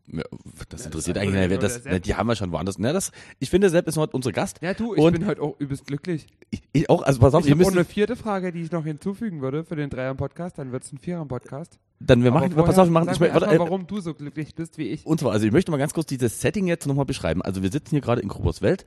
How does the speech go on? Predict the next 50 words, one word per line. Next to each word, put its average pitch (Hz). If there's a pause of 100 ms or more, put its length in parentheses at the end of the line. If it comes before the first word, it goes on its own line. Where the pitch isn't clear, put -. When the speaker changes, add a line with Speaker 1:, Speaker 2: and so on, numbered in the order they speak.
(380)
Speaker 1:
Neben 151
mir 147
sind 131
leider 104
die, 113
äh, 98
leeren, 101
äh, 101
Tankbier, 143 (520)
Speaker 2:
Tanks. 113
Speaker 1:
äh, -
Tanks, 143 (140)
so 123
heißt 117
es 165
halt. 190 (300)
Wir 107
sitzen 156
hier 139
entspannt -
an 98
einem 92
Tisch, -
eigentlich 135
in 113
einer 113
ganz 107
netten, 92
äh, 90
Lichtatmosphäre 107
zusammen 101
und 123
es 113
ist 120
ja 95
trotzdem 143
so, 156 (220)
Speaker 2:
Da 156
wie 170
Peter -
Speaker 1:
dass 165
wir 147
vor-, 175
Speaker 2:
Griffin, 202
Speaker 1:
dass 131
Speaker 2:
der 135
Speaker 1:
wir 147
Speaker 2:
das 143
Speaker 1:
vorher, 165
äh, -